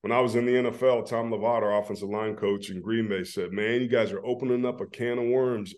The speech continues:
Everybody's gonna do this to you until you can figure out a way to stop it." That could be this week, it could be next week, it could be in week twelve. But until you guys figure out a way to pick this stuff up, we're gonna see it every week. So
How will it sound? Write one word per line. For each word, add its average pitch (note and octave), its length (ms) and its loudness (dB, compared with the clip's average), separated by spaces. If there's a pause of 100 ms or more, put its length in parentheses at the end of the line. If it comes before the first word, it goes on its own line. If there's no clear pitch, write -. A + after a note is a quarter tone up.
(100)
Everybody's C3 720 0
gonna A2+ 220 -2
do A#2 240 -2
this G#2 180 -6
to G2+ 140 -8
you G2+ 100 -4
until F#2+ 220 -8
you G#2 80 -10
can F#2 120 -8
figure A#2 400 -2
out A2+ 120 0
a G#2+ 40 0
way G#2+ 240 0
to F#2+ 120 -6
stop - 420 -2
it." F#2 140 -4 (320)
That G2+ 120 -2
could F2+ 120 -8
be E2+ 100 -10
this C#3+ 260 4
week, G3+ 280 0
it F#2 100 -8
could F#2+ 100 -8
be F#2 140 -8
next C#3 320 0
week, A3 240 -2
it - 80 -16
could G2+ 140 -6
be A2 140 -2
in G#2+ 100 -2
week C#3 220 -4
twelve. C3 480 4 (300)
But G2+ 140 0
until C3 320 0
you C#3 160 -2
guys C3 340 4
figure C#3 440 2
out C3+ 120 4
a B2 40 2
way B2+ 280 6
to G2 100 -2
pick - 340 -4
this A#2 180 0
stuff A#2+ 340 0
up, B2+ 300 4 (220)
we're A2 100 -2
gonna A2 160 -2
see A2 260 -2
it G2 60 2
every F#2 260 0
week. F2 280 -6
So F2 360 -6